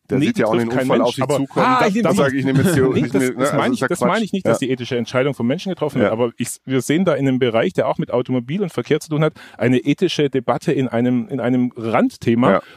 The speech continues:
Speaker 2: und sollen uns dann hinstellen und sagen, "Okay, aber ich meine, zwanzig Tote mehr oder hundert
Speaker 1: Nee,
Speaker 2: Tote
Speaker 1: d-,
Speaker 2: mehr, das muss es
Speaker 1: d-,
Speaker 2: uns schon wert sein,
Speaker 1: darum,
Speaker 2: dass wir mal
Speaker 1: darum
Speaker 2: schnell
Speaker 1: geht's,
Speaker 2: fahren
Speaker 1: darum
Speaker 2: dürfen."
Speaker 1: geht's doch gar nicht. Der Ansatz wäre doch zu,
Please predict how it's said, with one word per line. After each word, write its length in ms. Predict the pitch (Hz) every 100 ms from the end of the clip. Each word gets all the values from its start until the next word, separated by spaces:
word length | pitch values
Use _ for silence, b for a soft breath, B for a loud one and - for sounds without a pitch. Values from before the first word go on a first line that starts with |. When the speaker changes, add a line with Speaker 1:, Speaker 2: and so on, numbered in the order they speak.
| B
Speaker 2:
und 220 | 143 120 107 -
sollen 260 | - 156 147
uns 140 | 127
dann 100 | 131
hinstellen 380 | 160 208 170 165
und 80 | 151
sagen, 260 | 139 147 135
"Okay, 260 | - 156
aber 260 | 107 120 110 B B B B
ich 60 |
meine, 260 | 95 104 107 -
zwanzig 460 | - 82 113 117 -
Tote 260 | 123 123
mehr 380 | 113 113 120 113
oder 200 | 110 104
hundert 380 | 139 165 151 160
Speaker 1:
Nee, 80 | 208
Speaker 2:
Tote 140 | 143
Speaker 1:
d-, 40 |
Speaker 2:
mehr, 320 | 127 135 139 - -
das 160 | 135 131
muss 140 | 160 160
es 60 |
Speaker 1:
d-, 60 | 165
Speaker 2:
uns 140 | 147
schon 160 | 156 127
wert 160 | 139
sein, 80 | 101
Speaker 1:
darum, 160 | 107 113
Speaker 2:
dass 80 | 120
wir 60 |
mal 100 | 117
Speaker 1:
darum 180 | 104 120
Speaker 2:
schnell 120 | 113
Speaker 1:
geht's, 160 | 143 -
Speaker 2:
fahren 100 | 98
Speaker 1:
darum 160 | 104
Speaker 2:
dürfen." 120 | 107 110
Speaker 1:
geht's 120 | -
doch 140 | 131
gar 160 | 95 90
nicht. 160 | 90 92
Der 100 | 80
Ansatz 320 | 117 127 -
wäre 120 | 107
doch 100 | 113
zu, 160 | -